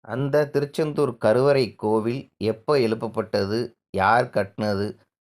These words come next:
அப்படின்னு குறிப்புகள் இப்ப, இப்ப வரைக்கும் யாராலையும் சொல்ல முடியல. அதே போல இந்த கோயில் கருவறை சுயம்பு மூர்த்தியாக இருந்து யாரால் கட்டப்பட்டதுன்னு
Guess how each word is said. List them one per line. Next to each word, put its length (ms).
அப்படின்னு 440
குறிப்புகள் 540
இப்ப, 420
இப்ப 300
வரைக்கும் 340
யாராலையும் 440
சொல்ல 280
முடியல. 320
அதே 420
போல 600
இந்த 400
கோயில் 440
கருவறை 640
சுயம்பு 500
மூர்த்தியாக 640
இருந்து 680
யாரால் 440
கட்டப்பட்டதுன்னு 920